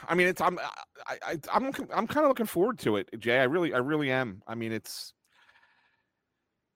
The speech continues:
<sighs> it's really, it's really gonna be an, an, an interesting thing. Like, you know, I don't wanna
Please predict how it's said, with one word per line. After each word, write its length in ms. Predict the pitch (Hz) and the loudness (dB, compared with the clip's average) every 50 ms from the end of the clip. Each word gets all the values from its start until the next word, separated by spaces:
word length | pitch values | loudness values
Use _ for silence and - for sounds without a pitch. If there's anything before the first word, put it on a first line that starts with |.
| _ - | _ -4
<sighs> 340 | - - - - - - - | -2 -2 -2 -2 -6 -6 -6
it's 160 | 165 - 214 | -4 4 8
really, 160 | 247 226 202 | 8 10 10
it's 120 | 185 - - | 8 8 6
really 100 | 208 208 | 4 4
gonna 160 | 196 202 190 | 6 4 2
be 140 | 180 185 175 | 2 2 0
an, 80 | 165 | 0
an, 160 | - 151 147 - | 0 -4 -4 -4
an 120 | 156 151 | -2 -4
interesting 360 | 165 156 - 151 - 156 139 | -2 -4 -4 -6 -6 -6 -6
thing. 160 | - - 139 | -4 -4 -4
Like, 140 | 127 120 113 | -6 -6 -6
you 80 | 139 139 | -4 -2
know, 80 | 139 127 | 0 2
I 60 | 156 | 4
don't 100 | 170 170 | 4 4
wanna 180 | 180 175 175 | 4 2 0